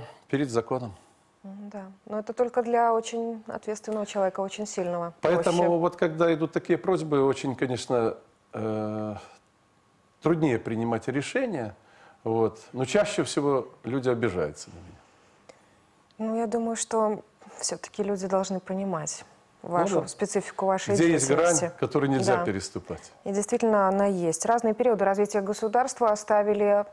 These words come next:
Speaker 2: разные задачи. А,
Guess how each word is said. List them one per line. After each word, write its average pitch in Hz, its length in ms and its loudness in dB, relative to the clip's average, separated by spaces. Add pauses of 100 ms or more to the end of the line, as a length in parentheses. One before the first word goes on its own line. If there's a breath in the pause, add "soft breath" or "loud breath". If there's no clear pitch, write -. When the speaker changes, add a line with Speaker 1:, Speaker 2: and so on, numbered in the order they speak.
(1000)
Speaker 2:
разные 190 420 2
задачи. 226 540 2
А, 185 540 4